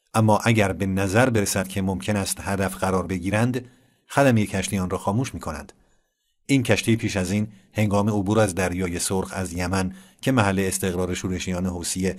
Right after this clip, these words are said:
مورد حمایت حکومت ایران است، نیز همین کار را انجام داده بود. تحلیلگران کنونی می‌گویند خاموش کردن جی پی اس که در مورد این کشتی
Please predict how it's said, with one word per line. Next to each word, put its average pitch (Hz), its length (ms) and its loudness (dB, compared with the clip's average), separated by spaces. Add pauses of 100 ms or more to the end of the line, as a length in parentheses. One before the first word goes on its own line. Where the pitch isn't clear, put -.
(240)
مورد 110 260 4
حمایت 90 440 -2
حکومت 87 440 -6
ایران 90 320 -4
است، 113 300 0
نیز 117 300 2 (400)
همین 117 240 4
کار 92 220 0
را 92 120 -2
انجام 110 380 0
داده 87 200 -4
بود. - 240 -14 (680)
تحلیلگران 92 600 0
کنونی 95 320 -2
می‌گویند 95 520 -2 (260)
خاموش 101 360 0
کردن 95 380 -2
جی 92 120 -6
پی 92 240 0
اس - 180 -2 (300)
که 147 100 2
در 107 180 4
مورد 95 240 0
این 113 220 0
کشتی 95 520 -2